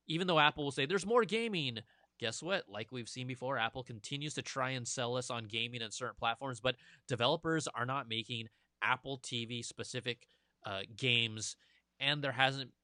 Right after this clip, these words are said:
still to this date, hasn't been a title that has bl-, that has become kind of that ubiquitous title that everyone cares about or jumps to the platform for, right? It's not like,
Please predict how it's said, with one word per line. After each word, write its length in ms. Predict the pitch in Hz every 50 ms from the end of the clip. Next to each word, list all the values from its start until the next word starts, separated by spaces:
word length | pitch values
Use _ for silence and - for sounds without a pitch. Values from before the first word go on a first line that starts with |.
| _ -
still 400 | - - - 196 220 226 196 160
to 160 | - - 143
this 160 | 117 113 101
date, 260 | - - 113 107 107 107 _ _ _ _ _ _ _ _ _
hasn't 400 | - - 135 131 110 123 117 107
been 160 | - 127 113
a 60 | 107 -
title 500 | - - - 139 131 117 110 107 101 - _ _ _ _ _ _ _
that 160 | - 113 113
has 320 | 110 113 107 101 - - - _ _ _ _ _ _ _ - 120 -
bl-, 220 | - 110 120 123 _ -
that 140 | 123 113 110
has 140 | 113 113 104
become 480 | 107 123 - - 135 131 127 123 120 110
kind 180 | - 135 127
of 80 | 123 117
that 160 | 117 113 110 - - - - - - - _ _ _
ubiquitous 680 | - 120 123 117 - - 160 170 170 180 170 165 151 -
title 300 | - - 139 143 143 143
that 120 | 131 127 123
everyone 380 | 135 135 151 147 139 143 139
cares 340 | 123 - 147 139 139 135 123
about 240 | 123 127 127 135 123
or 140 | 123 113 101 -
jumps 260 | - 139 131 127 -
to 60 | -
the 60 | 131
platform 360 | 127 - 127 123 120 - 127 113
for, 260 | - 127 123 120 120 117
right? 140 | 113 113
It's 180 | 123 - - -
not 160 | 127 127 131
like, 140 | 135 131 127